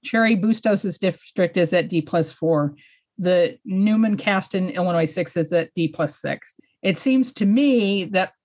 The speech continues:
those districts could be vulnerable in a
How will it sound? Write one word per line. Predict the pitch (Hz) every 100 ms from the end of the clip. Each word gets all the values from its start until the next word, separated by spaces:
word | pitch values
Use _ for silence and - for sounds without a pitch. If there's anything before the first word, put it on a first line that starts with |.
| -
those | 190 220 233
districts | - 202 - - 190 - - _
could | - 220 190 165
be | 180 180 180
vulnerable | 160 202 220 226 190 151 151 147 147 160 - _ _ _
in | 202 180 180
a | - 175 170 170 170 165 165